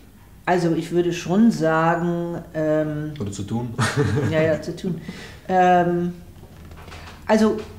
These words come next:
Speaker 1: in dem Buch habe ich zum Beispiel Reisen empfohlen. Und zwar nicht, dann kommt gleich der Vorwurf, ach, für reiche Leute, die sich das leisten können,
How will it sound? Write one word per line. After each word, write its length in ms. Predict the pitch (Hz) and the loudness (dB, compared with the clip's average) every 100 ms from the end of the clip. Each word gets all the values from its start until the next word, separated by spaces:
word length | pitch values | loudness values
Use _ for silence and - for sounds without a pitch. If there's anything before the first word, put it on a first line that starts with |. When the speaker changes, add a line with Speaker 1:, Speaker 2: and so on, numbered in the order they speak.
| - | -2
Speaker 1:
in 80 | 220 | 2
dem 140 | 233 | 4
Buch 140 | 233 247 | 4 2
habe 160 | 226 | 0
ich 80 | 214 | 0
zum 120 | 214 | 0
Beispiel 260 | 196 190 190 | -2 0 -2
Reisen 500 | 170 165 175 175 156 | 0 2 2 2 -4
empfohlen. 580 | 143 143 156 151 147 147 - - - | -4 -6 -6 -6 -6 -8 -12 -20 -12
Und 200 | 185 185 | -4 -4
zwar 240 | 185 190 185 | 0 0 2
nicht, 600 | 196 254 254 - - - - - - - - | 4 4 4 -2 -12 -18 -20 -20 -20 -20 -12
dann 200 | - 175 | -6 -4
kommt 280 | - 226 220 | 0 2 2
gleich 420 | - 170 196 202 | 2 4 4 2
der 140 | 175 165 | 0 -2
Vorwurf, 600 | 165 170 185 175 170 170 | 0 2 2 2 0 0
ach, 340 | 185 175 - - - - - | 0 0 -2 -12 -18 -20 -12
für 240 | - 175 | -4 0
reiche 300 | 170 185 185 | 2 2 0
Leute, 600 | 196 165 175 190 190 185 | 0 2 4 2 2 -2
die 240 | 170 175 170 | -2 -4 -4
sich 240 | 165 165 | -4 -6
das 200 | 170 165 | -8 -4
leisten 420 | 156 165 196 196 | -2 -2 -2 -8
können, 600 | 180 185 175 170 170 170 | -6 -2 -2 -2 -4 -6